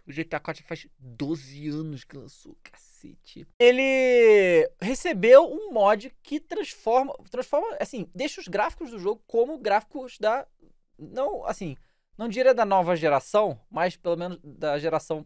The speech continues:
passada, diria isso, né? Do PlayStation quatro e Xbox One.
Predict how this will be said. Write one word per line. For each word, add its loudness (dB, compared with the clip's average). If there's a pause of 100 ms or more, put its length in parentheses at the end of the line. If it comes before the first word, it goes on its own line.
passada, -4
diria -12
isso, -12
né? -12 (300)
Do -20
PlayStation -12
quatro -8 (120)
e -6 (720)
Xbox -8
One. -6